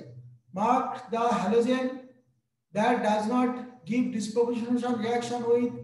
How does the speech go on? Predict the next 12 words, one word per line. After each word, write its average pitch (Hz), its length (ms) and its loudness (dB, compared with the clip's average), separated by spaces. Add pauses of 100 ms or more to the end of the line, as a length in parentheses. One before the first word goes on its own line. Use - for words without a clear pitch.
(160)
alkalis। 240 540 0 (1400)
হ্যাঁ, 269 220 -4 (3250)
তার 196 140 0
মানে 262 140 4 (120)
ফ্লোরিনটা 277 580 6 (160)
কখনোই 262 380 0 (120)
disproportionation 240 720 -2
দিতে 240 200 -2
পারে 233 160 0
না, 202 100 -4
কারণ 233 200 -4
ও - 20 -2